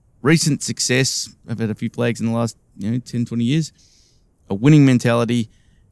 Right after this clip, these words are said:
and a truckload of examples of players being drafted there and being developed into very good players. They've also got a lot of examples of players coming from other clubs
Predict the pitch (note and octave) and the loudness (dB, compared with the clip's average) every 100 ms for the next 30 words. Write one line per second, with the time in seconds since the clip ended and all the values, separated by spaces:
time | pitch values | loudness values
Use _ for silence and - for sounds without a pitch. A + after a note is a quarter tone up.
0 | _ - F3+ F#3 E3 - - G3 - F3 | _ 0 2 2 0 0 2 0 0 2
1 | F3 E3+ C#3+ A2+ G#2+ C#3+ F3+ C3+ A#2 B2 | 4 4 2 0 2 4 4 2 0 0
2 | - B2 C3+ C3+ A2+ C3 A#2 - A#2+ D3 | -2 0 2 2 2 0 0 2 2 2
3 | C#3+ G#2+ A2 A2+ - A#2+ G2+ A#2+ B2 A2+ | 0 0 2 2 2 0 2 2 4 2
4 | A#2 B2 A#2 B2+ C3 A#2+ A#2 A#2+ D3 - | 0 0 0 -6 -4 -2 0 0 -2 -2
5 | D#3+ G#3+ - - - _ _ _ _ _ | 0 2 0 -6 -16 _ _ _ _ _
6 | _ _ C3 A#2+ - F#3 B3+ A#3+ C3+ A2 | _ _ -2 -2 2 6 6 6 4 4
7 | D3+ - _ _ _ C3+ - _ - A2 | 2 -4 _ _ _ 0 0 _ -4 0
8 | G#2 G2+ G#2 G#2 F#2+ A2+ F3 - - C3 | 0 -2 -4 -4 -4 -4 -4 -4 -4 -4
9 | A#2 - B2+ C3+ B2 - C3 B2+ C3 - | -4 -2 2 2 2 0 0 2 0 -2
10 | - F#3+ F3+ - G#2 A2+ | -2 0 0 -4 -8 -8